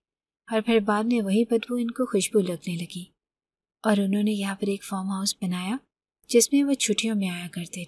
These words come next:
थे। ये लोग ज़रूरत से ज़्यादा ही अमीर थे।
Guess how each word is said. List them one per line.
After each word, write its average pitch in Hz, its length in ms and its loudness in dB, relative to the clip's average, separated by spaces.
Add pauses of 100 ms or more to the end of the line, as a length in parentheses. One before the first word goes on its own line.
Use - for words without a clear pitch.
थे। 190 100 -6 (920)
ये 240 120 8
लोग 233 200 6
ज़रूरत 202 500 2
से 220 120 2
ज़्यादा 180 360 -4
ही 185 260 0
अमीर 175 280 -2 (140)
थे। 180 100 -6